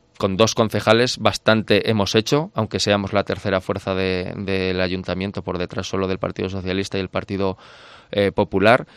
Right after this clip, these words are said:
y hemos hecho una oposición lo más constructiva posible, y ahí están los resultados, como el campo municipal del Oroel, como las aceras de la avenida Zaragoza, como el comienzo del vial perimetral, etcétera, etcétera. Se puede sumar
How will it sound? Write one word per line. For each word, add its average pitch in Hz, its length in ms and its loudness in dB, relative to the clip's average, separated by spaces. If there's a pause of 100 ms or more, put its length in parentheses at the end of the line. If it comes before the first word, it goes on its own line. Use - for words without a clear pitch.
(460)
y 123 140 0
hemos 117 180 2
hecho 117 160 -4
una 110 120 0
oposición 107 400 -2
lo 110 80 0
más 101 180 0
constructiva 98 560 -2
posible, 90 480 -4
y 98 160 -4
ahí 95 300 2
están 95 240 -2
los 95 100 0
resultados, 104 560 0
como 98 220 -2
el 92 60 -4
campo 95 260 0
municipal 92 480 -4
del 90 120 -2
Oroel, 98 440 0
como 92 240 -4
las 90 160 -4
aceras 92 520 -2
de 95 80 -4
la 92 60 0
avenida 92 300 -2
Zaragoza, 98 500 0
como 98 180 -6
el 92 60 -6
comienzo 95 400 -6
del 92 100 0
vial 92 220 -4
perimetral, 92 680 -2 (460)
etcétera, 104 540 -2
etcétera. 92 560 -6
Se - 200 -8
puede 110 760 0
sumar 117 540 2